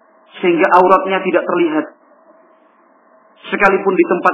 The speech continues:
yang terbuka, itu jauh dari pandangan manusia. Nabi Muhammad sallallahu alaihi wasallam melarang buang hajat di lubang atau di, eh,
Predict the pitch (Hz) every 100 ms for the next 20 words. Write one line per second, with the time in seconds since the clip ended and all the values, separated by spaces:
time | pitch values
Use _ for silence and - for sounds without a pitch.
0 | 180 175 175 156 175 196 151 - - _
1 | 208 226 - 165 175 180 - 147 147 156
2 | 151 156 156 151 156 151 - 135 98 -
3 | _ _ _ _ _ _ _ _ _ _
4 | _ 185 196 190 190 185 196 196 196 185
5 | 180 190 190 180 190 180 185 185 190 180
6 | 151 170 165 165 151 180 180 - - _
7 | - 165 160 185 151 170 143 101 - -
8 | 151 165 156 156 151 - - _ _ _
9 | _ _ _ - 147 151